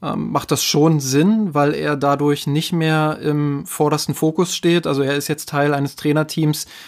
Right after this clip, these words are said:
ähm, und ist eben nicht der Chef dieses Trainerteams, sondern, ähm, Teil dessen und muss dementsprechend auch Teilaufgaben, ähm, darin bearbeiten und lösen. Ähm, das ist die, die eine Perspektive aus Kloses Sicht. Warum ist es jetzt gut, dass er mehr in den Hintergrund in Anführungsstrichen,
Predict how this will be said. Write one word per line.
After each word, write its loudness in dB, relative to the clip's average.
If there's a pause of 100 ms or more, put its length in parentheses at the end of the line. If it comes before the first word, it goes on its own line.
(320)
ähm, -2
und -6
ist -6 (340)
eben 0
nicht 0
der 2
Chef 0
dieses -2
Trainerteams, 0
sondern, 0 (420)
ähm, -6
Teil 2
dessen 2
und -4
muss -2
dementsprechend -2
auch -4
Teilaufgaben, 0
ähm, -4
darin 0 (280)
bearbeiten 2
und 0
lösen. 2 (520)
Ähm, -4
das -2
ist -4
die, 0
die -2
eine 0
Perspektive 0
aus -6
Kloses 0
Sicht. -2
Warum 4
ist 2
es -2
jetzt -2
gut, 0
dass 4
er 4
mehr 0
in 0
den 0
Hintergrund 0
in -2
Anführungsstrichen, -2